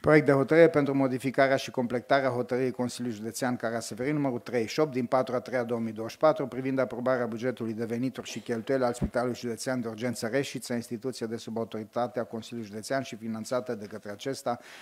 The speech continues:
pe sursa F, pe anul două mii douăzeci și patru și estimări pe douăzeci și cinci, douăzeci și șapte. Articolul unu, pentru, împotriva, abțineri. Articolul doi, pentru, împotriva, abțineri. Articolul trei, pentru, împotriva, abțineri. Hotărârea în ansamblu, pentru, împotriva, abțineri.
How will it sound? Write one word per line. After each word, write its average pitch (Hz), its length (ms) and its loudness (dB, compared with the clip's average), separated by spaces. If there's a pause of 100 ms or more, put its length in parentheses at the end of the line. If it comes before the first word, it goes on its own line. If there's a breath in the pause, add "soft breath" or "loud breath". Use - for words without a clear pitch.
(120 loud breath)
pe 117 100 -4
sursa 113 480 -2 (180)
F, - 140 -4 (380 loud breath)
pe 127 360 0
anul 131 340 0
două 120 180 2
mii 117 120 0
douăzeci 113 240 -6
și - 60 -16
patru 127 260 0
și - 180 -8
estimări 113 420 -6
pe 117 100 -8
douăzeci 113 300 -6
și - 60 -10
cinci, 123 200 -2
douăzeci 107 380 -6
și - 140 -12
șapte. - 460 -8 (600 loud breath)
Articolul 127 640 0
unu, 160 320 2 (140)
pentru, 143 580 0 (140)
împotriva, 120 560 -4
abțineri. 151 480 0
Articolul 127 520 0
doi, 123 200 2
pentru, 131 340 2
împotriva, 117 440 -2
abțineri. 143 380 -2
Articolul 120 500 -2
trei, 120 280 0
pentru, 127 340 2
împotriva, 113 420 -4
abțineri. 147 380 -2
Hotărârea 127 360 -2
în 120 60 0
ansamblu, 120 420 0
pentru, 123 340 2
împotriva, 110 420 -4
abțineri. 90 500 -10